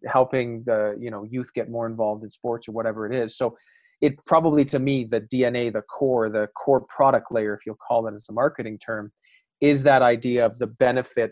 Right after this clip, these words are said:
of that triple bottom line focused on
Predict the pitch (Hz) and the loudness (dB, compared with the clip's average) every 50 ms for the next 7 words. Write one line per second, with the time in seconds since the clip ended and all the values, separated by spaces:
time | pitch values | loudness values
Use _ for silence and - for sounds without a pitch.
0 | _ - 113 113 107 110 113 113 110 107 - - - 139 135 135 127 117 123 117 | _ -8 -8 -8 -6 -4 -4 -4 -4 -4 -4 -4 -4 -2 -2 -2 -2 2 2 2
1 | 117 113 110 110 110 107 107 107 107 110 110 113 _ _ _ _ _ _ _ _ | 2 2 0 -4 -4 -4 -4 -4 -6 -8 -12 -16 _ _ _ _ _ _ _ _
2 | _ _ _ _ _ _ _ _ 151 143 143 139 - 139 127 - - - - - | _ _ _ _ _ _ _ _ 4 4 6 6 4 2 2 2 -2 -12 -8 -6
3 | 120 117 113 113 113 113 113 | -4 -2 -2 -4 -4 -8 -12